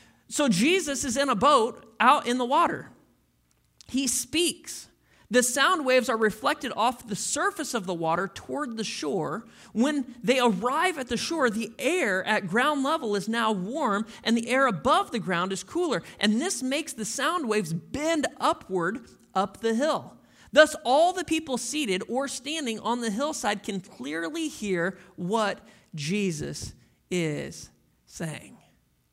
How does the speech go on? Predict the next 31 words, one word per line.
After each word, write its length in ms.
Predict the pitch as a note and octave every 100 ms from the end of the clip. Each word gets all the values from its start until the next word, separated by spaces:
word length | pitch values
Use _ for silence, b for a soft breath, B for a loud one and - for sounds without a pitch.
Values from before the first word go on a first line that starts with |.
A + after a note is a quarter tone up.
| _ _ _ _ _ - -
Pretty 200 | A3+ A#3+
wild 400 | E3+ F#3 D#3 - - _ _ _ _
that 160 | - F#3+
Jesus, 760 | D#3 G3+ D4 B3 - - - - _ _ _ _ _ _ _
two 200 | - D4
thousand 420 | B3+ A3+ A3+ G3+
years 240 | A3 C4 E3+
ago, 380 | D3 C3+ D3 E3+ _ b b -
understood 600 | G#3+ G3+ - - D4 A3+
some 180 | G#3 F3
things 340 | F3 D#3+ D#3
about 300 | D#3+ D#3 -
physics 580 | - C4+ F#3 D3+ - - B B
enough 460 | F#3 F3+ G#3 A3 A3
to 100 | A#3+
be 160 | F#3 F#3
able 160 | F#3
to 80 | F3
make 220 | F3 E3+
sure 240 | - F3+ E3
that 180 | -
people 400 | - A3 A3 G#3
could 220 | G3 F3+ D#3
hear 380 | - F#3 F3
the 120 | E3 D3
word 320 | D3 D#3+ D#3+
of 160 | D3+
God 300 | D3 C3+ C3 C3
clearly. 480 | C#3 A#2+ F2+ - _ _ _ _ _ _ _ _ _ _ _ _ _ _ _ _ _ _ _ _ _ _ _ _ _ _ _ _ _ _ _ _ _ _ _ _ _ _ _ _ _ -
Verse 440 | F#3 G3+ G3 - E3+
number 560 | D#3+ D#3+ D#3 D3 D3